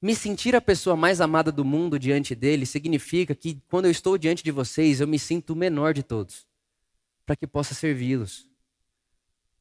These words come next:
Essa é a revelação e a revolução que Jesus proporciona. Olha, você é absurdamente, extrava-, extraordinariamente, maravilhosamente,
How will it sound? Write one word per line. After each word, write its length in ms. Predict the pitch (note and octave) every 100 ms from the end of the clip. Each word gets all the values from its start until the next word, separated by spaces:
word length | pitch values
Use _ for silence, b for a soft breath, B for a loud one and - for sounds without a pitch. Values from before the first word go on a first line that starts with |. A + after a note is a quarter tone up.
| _ _ _
Essa 600 | E3+ G#3 G3+ G#3 G3+ D#3+ - _
é 160 | D3 E3
a 60 |
revelação 1040 | D#3+ - F#3 E3 F#3+ F3+ D#3 - D#3 C#3 A#2 D#3+
e 160 | D#3
a 60 | D#3
revolução 720 | D3+ G3+ F#3+ F#3 E3 - E3+
que 100 | F3+
Jesus 320 | E3 D3+ D#3
proporciona. 640 | - E3 D#3+ D3+ D3 C3 A#2
Olha, 320 | D3+ C3+ G2+ b b b
você 400 | D#3+ - F3 F3+
é 280 | E3+ D#3+ - _
absurdamente, 1000 | F#3+ A#3 G#3 - F#3+ D#3+ C#3+ E3+ - - _
extrava-, 840 | G3+ B3 - - G3 F3 F#3 G3+ - B B
extraordinariamente, 1500 | G#3 B3 - A3+ G#3+ A3+ G#3 G3 G3 G3 C#3+ C3 F3+ F#3+ G3+ - b -
maravilhosamente, 1600 | A3+ C4 B3+ A3 A3+ G#3+ A3 G3 E3 C3+ D#3+ G3 F#3+ - F#3+